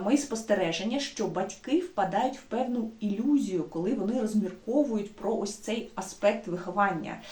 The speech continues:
І що це за ілюзія? Та що можна зробити, щоб виховувати дійсно впевнену у собі людину? Сьогодні поговоримо. Нам, люблячим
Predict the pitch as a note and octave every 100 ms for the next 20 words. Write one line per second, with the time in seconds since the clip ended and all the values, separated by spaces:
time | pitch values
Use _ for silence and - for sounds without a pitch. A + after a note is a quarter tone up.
0 | - - - A3 A3 - - C#4 E4 A#3
1 | G#3+ A3 F#3 E3+ - D3+ D#3 D#3 F#3+ G3
2 | - - B3 D#4+ A3 F#3+ A#3+ A#3+ G#3 F#3+
3 | F#3 G#3+ A3 A3 F3 - E3+ G3+ - G#3+
4 | F#3 F#3 F3+ E3+ G3+ - - F#3+ F3 -
5 | - G#3+ A3+ G3+ F3+ E3+ - E3+ F#3+ A3
6 | F#3+ D#3 E3+ F#3+ G#3 F3+ D3+ A2 - -
7 | - G#3 G#3 B3 A3 G3 F3+ D3+ D3 C#3+
8 | - G3+ C4+ G#3 - - - G3 G3+ C#4
9 | - F3+ F3+ -